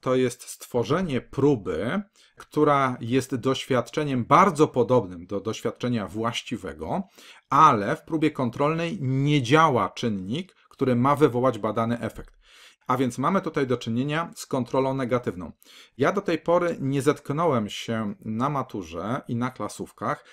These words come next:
z innym typem kontroli, dlatego że można sobie wyobrazić stworzenie próby kontrolnej w taki sposób, że doświadczenie to właśnie pomocnicze jest identyczne z doświadczeniem właściwym, czyli tym, co się dzieje w próbie badawczej,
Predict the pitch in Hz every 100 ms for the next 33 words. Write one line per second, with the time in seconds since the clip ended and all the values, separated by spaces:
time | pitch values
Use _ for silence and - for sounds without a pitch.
0 | - 117 - - 180 196 185 120 95 -
1 | - 98 98 - 101 104 85 85 104 127
2 | 123 120 127 160 170 147 135 127 117 127
3 | 143 131 - - 113 127 143 123 147 135
4 | 120 120 104 104 92 87 98 170 - -
5 | - - 180 - 147 - - - - _
6 | - - 117 101 123 113 107 123 - 117
7 | - 147 117 110 101 - 104 - 143 123
8 | 117 - 107 101 - - 90 160 185 -
9 | - - 127 127 - _ _ 165 123 135
10 | 131 156 160 - 90 90 151 190 _ -
11 | 104 104 113 120 - 135 120 98 107 98
12 | - - 82 123 135 104 101 120 117 104
13 | 110 113 - 120 107 98 104 90 76 -
14 | 147